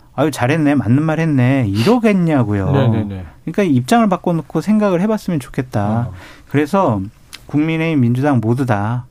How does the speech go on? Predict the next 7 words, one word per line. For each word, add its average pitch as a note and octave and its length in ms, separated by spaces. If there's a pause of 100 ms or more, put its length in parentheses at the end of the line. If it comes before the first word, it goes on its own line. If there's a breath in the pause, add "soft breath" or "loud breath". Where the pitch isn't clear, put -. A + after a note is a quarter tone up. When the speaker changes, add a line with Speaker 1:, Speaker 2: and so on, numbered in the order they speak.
(260 soft breath)
Speaker 1:
국익을 C3+ 560
위해서 A#2 420
좀 B2+ 220
이 A#2 80
논란은 B2+ 380
자제하고 B2+ 680 (400 loud breath)
외교부가 B2 880